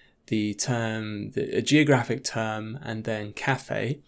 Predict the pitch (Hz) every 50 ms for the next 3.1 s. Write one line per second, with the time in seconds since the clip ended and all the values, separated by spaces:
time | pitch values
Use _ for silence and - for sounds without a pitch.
0 | - - - - _ _ _ - 123 127 147 156 156 151 139 143 - 160 135 131
1 | 127 - 135 127 123 - - 135 127 127 123 123 123 120 120 - - 135 - -
2 | - - 127 120 113 117 110 110 - - - - _ - - 107 95 - - -
3 | - -